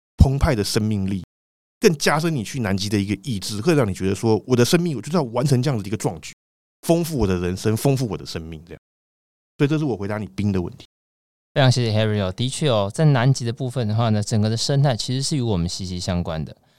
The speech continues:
Speaker 2: 如果呢，你要让我们的地球继续成为我们安居乐业的家，甚至呢，可以继续保留像南极这样子美丽的美景，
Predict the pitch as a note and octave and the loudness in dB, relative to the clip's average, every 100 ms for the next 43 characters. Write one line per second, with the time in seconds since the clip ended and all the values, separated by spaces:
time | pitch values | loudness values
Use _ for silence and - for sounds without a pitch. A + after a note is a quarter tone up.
0 | _ _ E3+ F#3 D3 C#3+ C3 A2 A#2 B2+ | _ _ -2 2 4 4 4 4 4 4
1 | G2+ F2+ - G#2+ - F2 - F3+ D#3+ D3 | 2 0 -4 -6 -6 -8 -6 -4 -4 -4
2 | - A2 G#2 F2+ - B2+ B2 C3+ B2+ A#2 | -2 0 0 -2 -2 -2 0 -2 -2 -2
3 | G2+ F2+ A2 F#2+ G2+ - - E3 C#3+ C#3 | -4 -4 -4 -4 -4 -8 -2 0 0 2
4 | A#2+ A2 B2+ A#2 C3+ - - F2+ F#2+ B2 | 2 0 -4 -6 -6 -6 -4 -4 -2 2
5 | A2+ G#2 A#2+ A#2 C3 A#2+ A2+ G2 E2 A2 | 2 4 2 0 0 2 2 0 0 -2
6 | F#2 D#2+ F2 - | 0 -2 -6 -10